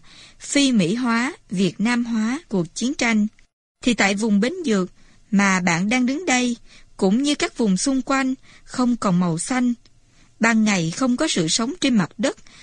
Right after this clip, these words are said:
ngoài hình ảnh người lính viễn chinh Mỹ, tay lăm lăm khẩu súng A R mười lăm, mắt lom lom nhìn xuống đất, tìm nắp hầm Việt Cộng. Đây là vùng ném bom, bắn pháo tự do.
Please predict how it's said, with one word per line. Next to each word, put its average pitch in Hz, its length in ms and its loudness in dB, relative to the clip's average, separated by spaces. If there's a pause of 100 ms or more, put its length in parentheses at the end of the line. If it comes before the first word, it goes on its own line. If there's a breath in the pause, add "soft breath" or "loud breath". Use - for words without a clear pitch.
(200 loud breath)
ngoài 214 180 4
hình 214 200 2
ảnh 165 200 -2 (100)
người 214 160 2
lính 220 260 -2
viễn 202 160 2
chinh 285 300 0
Mỹ, 185 260 0 (400 loud breath)
tay 262 140 2
lăm 247 180 0
lăm 247 240 -2
khẩu 190 240 -4
súng 254 220 -4 (560)
A 240 240 2
R 202 440 2
mười 180 200 2
lăm, 233 280 0 (580)
mắt - 240 -4
lom 240 200 0
lom 233 220 2
nhìn 185 220 2
xuống 262 280 -2
đất, 320 160 0 (360 soft breath)
tìm 180 260 4
nắp - 140 -4
hầm 180 300 0
Việt 165 240 -4
Cộng. 160 340 -4 (880)
Đây 220 280 2
là 185 160 0
vùng 170 240 0
ném 233 260 -2
bom, 233 260 0 (340 loud breath)
bắn 226 220 2
pháo - 140 0
tự 185 200 0
do. 233 440 -2